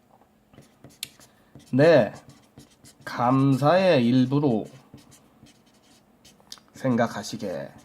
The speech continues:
이때는 뭘로 썼죠? 일부로로 썼죠. 어떤 한 단편, 일부분이란 뜻입니다.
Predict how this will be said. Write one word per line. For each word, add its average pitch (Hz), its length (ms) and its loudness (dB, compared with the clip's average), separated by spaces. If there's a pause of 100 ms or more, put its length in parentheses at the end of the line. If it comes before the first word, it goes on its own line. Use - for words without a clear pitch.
(1400)
이때는 147 200 2
뭘로 123 240 0
썼죠? - 220 -6
일부로로 123 720 -4
썼죠. 90 560 -8 (340)
어떤 113 260 -8
한 147 200 -4
단편, 127 720 0 (460)
일부분이란 139 960 0
뜻입니다. 120 840 -6